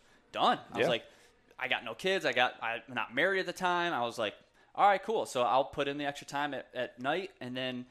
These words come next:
Speaker 1: that's something no one could ever take away from
Speaker 2: Sure.
Speaker 1: me, no matter what happens, is a free education, a master's degree. And
Speaker 2: Yeah.
Speaker 1: I was like, "Okay, done." Well, I was midway through that. I had to take an elective course, and I picked nutrition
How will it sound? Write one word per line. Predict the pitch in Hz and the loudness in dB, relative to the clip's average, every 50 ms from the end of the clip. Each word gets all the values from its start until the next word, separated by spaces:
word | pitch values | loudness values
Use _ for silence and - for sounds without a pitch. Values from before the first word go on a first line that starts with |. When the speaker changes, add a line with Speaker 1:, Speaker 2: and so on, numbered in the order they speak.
| _ - | _ 0
Speaker 1:
that's | 151 160 - | 0 0 0
something | - 170 160 160 151 | 0 -4 -4 -4 0
no | 151 147 | 0 0
one | 156 156 147 | 0 0 -2
could | - 143 | 0 0
ever | 139 131 131 | 0 0 0
take | - 139 127 - | -4 -8 -8 -6
away | 117 107 104 104 | -4 -6 -6 -4
from | - - - | -4 -4 -2
Speaker 2:
Sure. | - 120 101 | 0 2 2
Speaker 1:
me, | 127 | 2
no | |
matter | 143 135 131 123 | 2 0 0 -2
what | 117 120 120 135 117 | -2 -2 0 -2 0
happens, | - 110 104 95 - - 85 - - - - - - - _ - | 0 -2 -6 -6 -6 -10 -20 -20 -18 -20 -20 -20 -20 -20 _ -12
is | 113 110 | -10 -10
a | 117 | -10
free | - - - 143 135 | -10 -8 -4 -2 -2
education, | 120 110 104 - - 107 98 - - - - | -2 -2 -4 -8 -8 -8 -8 -8 -10 -12 -14
a | 95 | -12
master's | 104 110 110 110 110 - - 95 - | -6 -4 -4 -4 -4 -8 -10 -12 -14
degree. | - - 92 90 90 | -16 -16 -16 -14 -12
And | 101 | -8
Speaker 2:
Yeah. | 95 90 87 82 | -8 -6 -6 -6
Speaker 1:
I | 98 | -8
was | 95 90 | -8 -12
like, | - - | -12 -10
"Okay, | 107 113 - 90 - - | -10 -10 -10 -10 -12 -10
done." | - 92 - - _ _ - - - - - - _ | -10 -10 -10 -10 _ _ -20 -20 -20 -20 -20 -10 _
Well, | - 151 170 156 | 4 4 6 6
I | - 135 | 6 2
was | 143 135 127 | 0 0 -2
midway | 147 151 170 175 170 180 165 170 | -2 -2 -2 -2 0 0 -2 -2
through | 160 - 160 147 135 | -2 -4 -8 -4 -2
that. | 131 127 131 - - - _ _ _ - - - - - | 0 2 0 0 -2 -6 _ _ _ -20 -20 -16 -10 -10
I | 117 | -6
had | 120 135 139 | 0 2 2
to | 143 143 | 2 2
take | 143 - 156 143 - | -2 -4 -4 -4 -4
an | 127 | -4
elective | 117 113 120 120 123 - 113 - - | -6 -2 -2 -2 -2 -4 -14 -18 -14
course, | - 101 85 - - | -12 -12 -12 -12 -12
and | 104 95 | -14 -14
I | |
picked | - - - 117 - | -12 -8 -8 -8 -6
nutrition | 151 151 - - 233 226 - 101 87 | -6 -8 -4 -4 -4 -4 -4 -8 -10